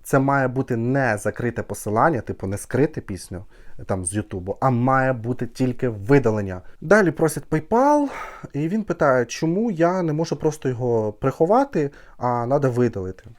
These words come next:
І що пише? Правила Євробачення. Тобто вони прекрасно знали, що якби якась пісня була доступна, це дискваліфікація.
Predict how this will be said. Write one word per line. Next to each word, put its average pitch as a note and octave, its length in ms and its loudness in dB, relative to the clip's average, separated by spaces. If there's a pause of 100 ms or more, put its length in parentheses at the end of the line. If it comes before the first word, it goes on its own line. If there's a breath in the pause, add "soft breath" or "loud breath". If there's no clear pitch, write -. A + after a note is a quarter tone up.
І B2 60 -8
що G3+ 200 0
пише? E3 380 0
Правила D3 720 6
Євробачення. G#2 920 -2 (260)
Тобто - 360 -4
вони F#2 180 -8
прекрасно E3+ 640 -4 (100)
знали, G#2+ 520 -6 (420 loud breath)
що A2 600 -2 (280)
якби B2 500 -2 (220)
якась C#3 400 0
пісня A#2+ 420 -4
була A2 280 -2
доступна, D3+ 600 -4 (420 soft breath)
це D#3 360 2 (680)
дискваліфікація. A2 880 -6